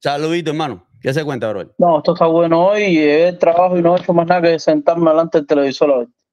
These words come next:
Speaker 1: Sí. ¿Qué se cuenta,
Speaker 2: Esto
Speaker 1: papá?
Speaker 2: está bueno. Eh, a ver, mira, está, sigue estando raro. Te digo lo mismo que te dije la otra vez. El detective y la fiscal están obviando muchas cosas.
Speaker 1: Ujú.
Speaker 2: Ellos tenían la evidencia de la,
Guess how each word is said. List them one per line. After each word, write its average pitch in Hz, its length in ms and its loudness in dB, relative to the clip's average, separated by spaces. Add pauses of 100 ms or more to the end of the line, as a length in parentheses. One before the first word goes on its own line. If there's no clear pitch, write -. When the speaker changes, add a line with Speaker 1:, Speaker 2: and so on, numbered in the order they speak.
(160)
Speaker 1:
Sí. 120 680 -8 (200)
¿Qué 120 120 -2
se 123 120 -4
cuenta, - 220 -4
Speaker 2:
Esto 147 100 0
Speaker 1:
papá? - 20 -6
Speaker 2:
está 101 100 0
bueno. 185 180 -6 (920)
Eh, 170 300 2
a 170 120 2
ver, 175 120 0
mira, 175 460 2
está, 170 500 0
sigue 277 240 0
estando 277 340 0
raro. 233 280 2
Te 165 100 2
digo 220 180 2
lo 220 100 0
mismo 226 240 2
que 208 80 0
te 196 140 2
dije 208 300 2
la 180 140 2
otra 196 240 2
vez. 214 340 0
El 160 320 0
detective 160 600 0
y 190 40 2
la 185 100 2
fiscal 185 520 0
están 170 240 0
obviando 165 380 0
muchas 165 380 0
cosas. - 420 -8 (600)
Speaker 1:
Ujú. 107 360 -8 (100)
Speaker 2:
Ellos 175 260 2
tenían 202 320 0
la 196 100 2
evidencia 185 920 0
de 151 300 0
la, 139 440 2